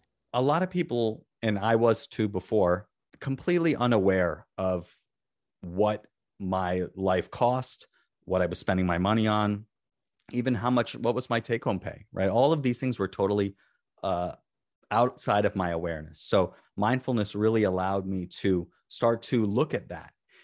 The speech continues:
and to bring that kind, curious awareness rather than a judgmental, uh, sort of approach. A lot of people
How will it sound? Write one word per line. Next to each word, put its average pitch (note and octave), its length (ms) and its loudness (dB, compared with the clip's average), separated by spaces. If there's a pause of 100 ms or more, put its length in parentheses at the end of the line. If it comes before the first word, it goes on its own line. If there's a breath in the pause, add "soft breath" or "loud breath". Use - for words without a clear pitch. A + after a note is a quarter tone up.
(120)
and A#2+ 200 2
to B2 120 4
bring A#2+ 400 4
that G#2 240 -2
kind, A2 460 0
curious G2+ 480 0
awareness G2+ 560 0
rather G2+ 240 0
than F#2+ 200 -2
a F2 80 -6
judgmental, A2+ 960 -4 (440)
uh, F2 280 -2 (1120 soft breath)
sort G#2 300 2
of F2+ 100 2
approach. F#2+ 580 0 (240 soft breath)
A G2 60 0
lot A#2 160 6
of B2 100 0
people B2 380 0